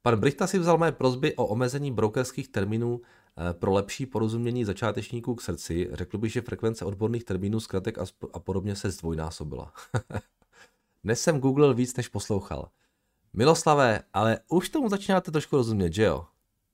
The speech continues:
Vydržte. Vydržte a úspěch se dostaví. Jinak, jinak termín, brokerský termín sám o sobě je velmi zajímavý termín. <laughs> Nevím, jestli to tady,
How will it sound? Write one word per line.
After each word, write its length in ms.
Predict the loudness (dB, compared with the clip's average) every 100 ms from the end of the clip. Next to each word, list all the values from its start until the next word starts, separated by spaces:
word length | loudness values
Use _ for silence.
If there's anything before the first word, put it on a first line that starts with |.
| _ _ _
Vydržte. 520 | 0 2 2 0 -8 -8 _ _ _ _ _ _ _ _ _ _
Vydržte 500 | -6 -4 -6 -6 -4
a 360 | -2 -2 -4 -10 _ _ _ _ _ _ _ _ _
úspěch 300 | -16 -8 -8
se 120 | -6
dostaví. 440 | -8 -6 -6 -8 -10 _ _ _ _ _ _ _ _ _ _ _ _ _ _ _ _ _ _ _ _ _ _ _
Jinak, 340 | -4 -4 -6 0
jinak 240 | 0 -2 -14 _
termín, 320 | 2 4 4
brokerský 540 | 6 6 6 2 -2 2
termín 380 | 2 4 0
sám 220 | 2 2 2
o 60 |
sobě 280 | 0 2 2
je 80 | 2
velmi 260 | 2 0
zajímavý 400 | -2 -2 -2 -4
termín. 400 | -6 -10 -12 -14 _ _ -4
<laughs> 100 | -4 -4 _ _ _ _ _ _ _ _ _ _ _ _ _ _ _ _ _ _ _ _ -6
Nevím, 140 | -4
jestli 160 | -4 -4
to 100 | -2
tady, 320 | 2 2 2